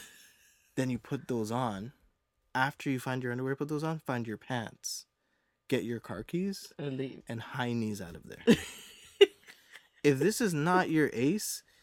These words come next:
Speaker 1: do not tolerate this type of
Speaker 2: Behavior, I know, that's
Speaker 1: disrespectful behavior.
Speaker 2: <laughs>
Speaker 1: We gotta talk about this before you go and do something like that. Like, calm down.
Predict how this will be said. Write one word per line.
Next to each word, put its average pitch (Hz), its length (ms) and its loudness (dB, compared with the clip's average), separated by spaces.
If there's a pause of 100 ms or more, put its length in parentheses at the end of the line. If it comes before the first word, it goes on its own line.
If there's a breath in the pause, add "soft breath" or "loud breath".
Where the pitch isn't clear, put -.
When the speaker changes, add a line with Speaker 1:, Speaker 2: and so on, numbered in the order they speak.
(260)
Speaker 1:
do 156 180 6
not 381 220 4
tolerate 170 600 6
this 127 180 0
type 123 300 2
of 107 220 -4
Speaker 2:
Behavior, 269 680 4
I 247 180 4
know, 233 140 4
that's 156 160 10
Speaker 1:
disrespectful 139 680 2
behavior. 117 540 4
Speaker 2:
<laughs> - 960 -20
Speaker 1:
We 165 280 4
gotta 233 180 6
talk 190 220 6
about 160 240 4
this 143 160 4
before 139 240 2
you 139 160 6
go 139 140 4
and 123 100 0
do 123 100 2
something 107 260 -2
like 95 200 -6
that. 87 200 -10
Like, 107 220 -6
calm 226 240 0
down. 120 280 -2